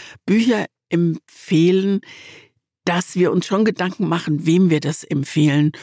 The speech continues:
Und wenn man dann so richtig fundamental daneben liegt, dann finde ich das nicht gut. Das ist irgendwie eine Mogelpackung. Also so mit anderen Worten, so probier mal aus und wenn's dir gefällt, sag mir mal Bescheid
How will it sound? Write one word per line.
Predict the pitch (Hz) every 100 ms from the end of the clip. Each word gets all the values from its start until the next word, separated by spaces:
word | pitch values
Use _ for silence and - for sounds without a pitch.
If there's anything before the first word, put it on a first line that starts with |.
| - - - -
Und | 151
wenn | 180
man | 190 175
dann | 175 165
so | 170
richtig | 156 214 - 247 -
fundamental | - - - 233 160 147 147 - 151 165
daneben | 131 143 165 - _
liegt, | 202 135 - -
dann | 147 - - - -
finde | - 202 190
ich | -
das | -
nicht | 190 180
gut. | - - -
Das | 196 -
ist | 302 -
irgendwie | 214 208 214
eine | 208
Mogelpackung. | 196 175 175 160 - 170 - 156 190 _ _ - - - -
Also | 180 190
so | 170 190
mit | 185 175 -
anderen | 185 190 180
Worten, | 180 175
so | 190
probier | - 185 165 208
mal | 190 165
aus | 170 175
und | -
wenn's | 170 165
dir | 180
gefällt, | 175 - 180
sag | 196 190
mir | 160
mal | 160
Bescheid | 156 160 - -